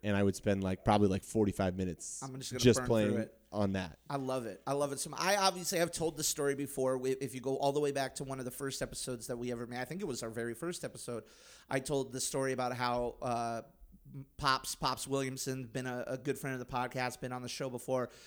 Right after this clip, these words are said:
Speaker 2: took me, it, you know, God bless him for taking seven-year-old little Rick to go see Jurassic Park.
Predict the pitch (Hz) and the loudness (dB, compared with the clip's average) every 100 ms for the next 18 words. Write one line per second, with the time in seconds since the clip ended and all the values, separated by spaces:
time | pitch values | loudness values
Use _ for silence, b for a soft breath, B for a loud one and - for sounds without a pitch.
0 | B B 202 202 196 185 185 196 180 127 | B B 2 2 0 -4 0 -2 -2 -16
1 | - 185 170 143 - 180 160 135 139 135 | -8 -4 -2 2 4 6 4 0 0 0
2 | 127 117 - 127 147 131 135 123 - - | -4 -10 -8 -6 -4 -4 -6 -6 -2 0
3 | 135 143 139 139 135 131 127 120 - 127 | 0 -2 -2 -2 0 2 0 -4 -6 -2
4 | 135 127 127 135 120 - b b b b | 0 0 0 0 -2 -12 b b b b
5 | - 139 143 139 143 127 117 123 123 120 | -6 -2 0 0 -2 -4 -4 -2 -2 -4
6 | - - - 107 - - | -8 -8 -8 -8 -12 -20